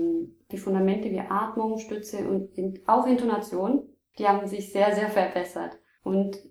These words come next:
ich kann sagen, nach der Zeit, nach diesen zwei Jahren, haben sie sich sehr, sehr viel in der Dynamik weiterentwickelt und genauso im Klang.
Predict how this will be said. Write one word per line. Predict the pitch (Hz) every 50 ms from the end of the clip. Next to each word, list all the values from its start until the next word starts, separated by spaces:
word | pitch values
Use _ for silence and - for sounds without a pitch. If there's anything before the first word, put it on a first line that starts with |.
| _ _
ich | - 233 226 -
kann | 240 233
sagen, | 233 226 220 220 220
nach | 214 214 214 - -
der | 220 214 202 202 196 196 - -
Zeit, | - - 202 202 226 254 254
nach | 247 220 -
diesen | - 220 214 214
zwei | 202 - - 196 196 196
Jahren, | 196 196 196 214 226 240 247 240 - 220
haben | 214 214
sie | 208 220 214
sich | - - - -
sehr, | - 220 247 262 254
sehr | 247 254 240 240 233 233 233 -
viel | - 240 240 247 240 -
in | - - 214 208
der | 208 202
Dynamik | 208 226 220 214 208 208 226 240 247 254 247 233 233 233 - -
weiterentwickelt | 214 208 208 208 214 208 196 - - - 196 196 196 196 196 196 196 196 196 190 190 190 190 - -
und | 185 180 180 190 180 - -
genauso | 196 196 196 196 220 220 214
im | 202 190 190 185
Klang. | - - - 190 190 196 196 180 180 -